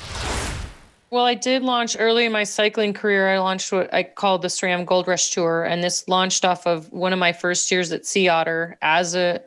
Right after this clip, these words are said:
pro athlete with sram as a sponsor. I was too intimidated to go into the sram booth and ask them for some maintenance on my bike because I didn't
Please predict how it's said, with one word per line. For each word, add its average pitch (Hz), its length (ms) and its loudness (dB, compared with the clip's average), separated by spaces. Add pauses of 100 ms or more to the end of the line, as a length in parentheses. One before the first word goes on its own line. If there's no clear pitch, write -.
pro 190 320 2
athlete 175 580 -2
with - 140 -4
sram 175 320 -2
as 175 100 0
a 180 60 0
sponsor. 175 580 0
I 180 140 2
was 180 180 -2
too 196 200 -2
intimidated 170 640 0
to 165 60 -4
go 165 220 2
into 165 160 0
the 160 60 -2
sram 160 340 -2
booth 160 320 2 (420)
and 170 140 -2
ask 151 300 -2
them 160 240 0
for 165 180 -2
some 156 240 -2
maintenance 156 400 -2
on 156 120 0
my 151 100 2
bike 147 400 -2 (160)
because 156 600 -2
I 160 80 0
didn't 170 300 0